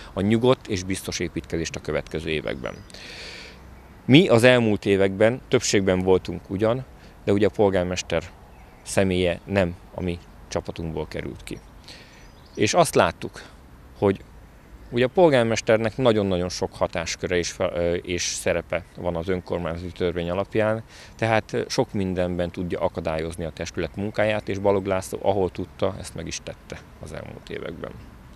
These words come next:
Ugyanakkor mi bebizonyítottuk azt, hogy felül tudunk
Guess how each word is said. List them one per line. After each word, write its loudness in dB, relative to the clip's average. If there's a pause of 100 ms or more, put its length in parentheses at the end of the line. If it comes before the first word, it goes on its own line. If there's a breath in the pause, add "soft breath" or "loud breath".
(340 loud breath)
Ugyanakkor 4
mi 2
bebizonyítottuk 2
azt, -10 (380 loud breath)
hogy 0
felül 2
tudunk -8